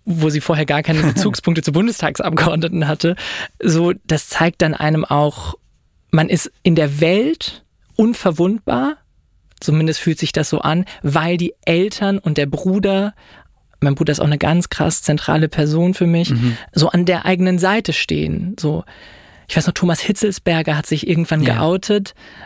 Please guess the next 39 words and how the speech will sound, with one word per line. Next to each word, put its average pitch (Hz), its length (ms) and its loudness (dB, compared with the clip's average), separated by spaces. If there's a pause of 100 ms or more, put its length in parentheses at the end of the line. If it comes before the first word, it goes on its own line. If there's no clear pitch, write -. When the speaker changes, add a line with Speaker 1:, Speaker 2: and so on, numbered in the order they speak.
(140)
Speaker 1:
und 160 220 2
mein 156 140 2
Bruder 175 180 2
ist 240 100 -2
voll 170 120 2
der 160 80 2
Fußballer, 220 720 0 (320)
Thomas 156 200 0
Hitzelsberger, 156 520 0
ehemaliger 143 400 0
Fußballnationalspieler, 165 1080 0 (320)
und 160 160 0
dann 156 160 0
hat 170 80 0
er 180 80 2
das 170 140 -2
auf - 100 -4
Facebook - 380 -2
geteilt 151 720 -2 (480)
und 151 160 2
Speaker 2:
Wow. 120 180 2
Speaker 1:
meinte 156 300 0
so, 151 320 0 (160)
„Ja, 175 320 2
krass - 420 -2
mutig.“ 156 720 0
Und 160 160 2
dann 175 160 2
habe 185 100 2
ich 175 120 -2
so, 180 100 2
das 170 220 -2
waren, 202 140 0
das - 160 0
waren 214 100 2
so 202 80 2
die 180 160 0
ersten 190 360 0
Schritte, 190 800 2